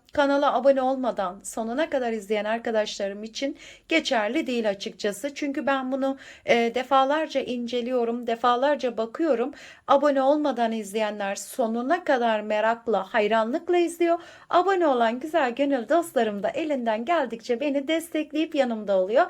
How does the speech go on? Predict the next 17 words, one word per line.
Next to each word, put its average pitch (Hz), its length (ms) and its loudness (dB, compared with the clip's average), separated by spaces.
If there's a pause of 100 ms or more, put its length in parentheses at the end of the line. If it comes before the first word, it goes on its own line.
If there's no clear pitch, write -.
(280)
ve 330 100 10
onlardan 302 460 4
Allah 269 320 0
razı 226 300 2
olsun. 196 300 -4
Diğer 302 200 2
arkadaşları 214 840 -2
da 392 120 -2 (340)
duyarlı 262 440 4
olmaya 226 400 -2
davet 208 400 0
ediyorum. 190 500 2
Bundan 392 260 -2
sonra 311 300 -4
bu 320 60 -4
şekilde, 240 580 -4 (340)
e, 262 240 4